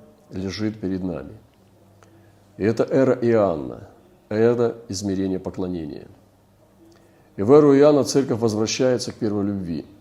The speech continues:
<clears throat> Церковь приходит в восстановление скинии Давида, сладкого певца Израиля, по сердцу Господа. Она восстанавливает именно скинию поклонением. Восстанавливает скинию, она восстанавливает скинию учением.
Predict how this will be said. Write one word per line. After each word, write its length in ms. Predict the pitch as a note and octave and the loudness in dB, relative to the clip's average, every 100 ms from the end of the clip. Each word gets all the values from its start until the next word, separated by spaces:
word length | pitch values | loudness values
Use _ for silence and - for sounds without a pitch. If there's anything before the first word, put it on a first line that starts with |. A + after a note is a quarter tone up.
| _ | _
<clears throat> 560 | E3 G3 D#3+ G2+ - - | 4 6 6 4 -2 -2
Церковь 340 | - C3 B2+ | 0 2 0
приходит 420 | A#2 A2 C#3+ A#2+ | 0 2 2 2
в 20 | G#2+ | 0
восстановление 800 | A2+ - A#2+ A#2+ C3 B2+ G2+ E2+ | 0 2 2 2 2 2 0 -2
скинии 400 | - G#2+ G2 F#2+ | -4 -2 -2 -2
Давида, 420 | G2 G2+ F2 C#2 - - _ _ _ _ _ - | -2 -4 -6 -8 -16 -20 _ _ _ _ _ -12
сладкого 560 | - A#2+ A#2+ A#2 A2 | 2 4 4 2 -2
певца 560 | A2 G2 - G#2 F#2+ F#2+ | -2 -8 -6 -4 -4 -6
Израиля, 540 | F#2+ F#2+ F2+ D#2 C#2+ - - _ _ _ _ _ _ _ - - - | -12 -8 -6 -6 -10 -18 -20 _ _ _ _ _ _ _ -20 -6 -2
по 100 | G#2+ | -2
сердцу 460 | - B2+ B2+ A2+ | 2 2 2 -6
Господа. 520 | G#2 F#2+ - - - - - _ _ - - | -2 -2 -4 -12 -16 -18 -20 _ _ -20 -14
Она 200 | - G#2 | -4 0
восстанавливает 880 | A2 A2 B2 B2+ C#3 B2+ A#2+ A#2+ A2+ | 0 2 2 4 4 4 4 2 2
именно 460 | A2+ A2+ A2 A2 G#2+ - - A2+ G2+ | 0 0 0 0 -2 -10 -14 -10 -8
скинию 640 | - - D3+ D3+ A2+ F#2 | -8 -4 -2 0 2 0
поклонением. 840 | - G#2+ A#2+ B2+ C#3 G2 D#2+ G1+ - _ _ _ _ _ _ _ - _ _ _ _ _ - | -2 -2 0 0 -2 -4 -8 -14 -18 _ _ _ _ _ _ _ -20 _ _ _ _ _ -6
Восстанавливает 560 | G2+ - B2 C3+ C3+ C3+ | -4 0 4 4 4 2
скинию, 380 | - D3+ C3+ | 0 2 4
она 120 | A#2+ D3 | 4 4
восстанавливает 500 | C3+ B2+ C3 A#2+ A2 | 2 2 2 2 0
скинию 400 | - B2+ A2+ G#2 | 0 0 0 -2
учением. 640 | A#2 - G2 F#2 E2+ - | -4 -6 -4 -4 -6 -10